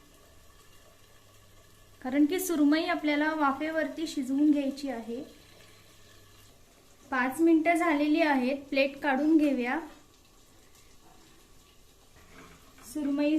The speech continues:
सुद्धा आपली शिजलेली आहे, बघू शकता.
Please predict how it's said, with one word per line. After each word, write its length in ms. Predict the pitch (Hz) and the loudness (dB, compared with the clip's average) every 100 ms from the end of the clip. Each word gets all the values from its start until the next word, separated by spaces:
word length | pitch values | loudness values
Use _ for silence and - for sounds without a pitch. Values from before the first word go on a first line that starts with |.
| 311 | -2
सुद्धा 300 | 285 247 311 | -4 -2 -2
आपली 300 | 311 285 302 | -2 -4 -6
शिजलेली 580 | 302 262 262 269 269 285 | -6 -6 -4 -2 0 0
आहे, 320 | 254 240 247 | 0 -2 -6
बघू 320 | 240 247 277 | -6 -4 -4
शकता. 420 | 269 233 - 233 | -4 -8 -12 -14